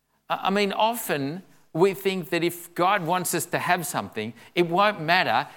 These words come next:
if we just, uh, you know, do some things ourselves to have it. You know, take a shortcut, uh, off the road that God's led us on. You know, I, I think so much of what, um, you know, th-, this must have been like for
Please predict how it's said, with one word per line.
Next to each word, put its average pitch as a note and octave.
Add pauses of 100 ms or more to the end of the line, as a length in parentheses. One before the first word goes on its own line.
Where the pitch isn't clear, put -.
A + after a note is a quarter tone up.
(120)
if D#3
we E3
just, E3+ (480)
uh, C#3+ (520)
you D#3+
know, C3+ (500)
do G#3
some F3+
things F#3
ourselves D3+
to -
have D3+
it. G2 (580)
You F3
know, E3+
take G3
a D#3+
shortcut, - (600)
uh, C#3
off D#3
the C#3
road C3
that -
God's C3
led C3
us A#2
on. F2+ (720)
You D#3+
know, D#3
I, C#3
I C#3+
think D3 (260)
so -
much D#3
of A#2+
what, B2+ (420)
um, A2+ (240)
you D3
know, A#2+
th-, C3
this C#3
must E3
have B2
been D3+
like G2
for -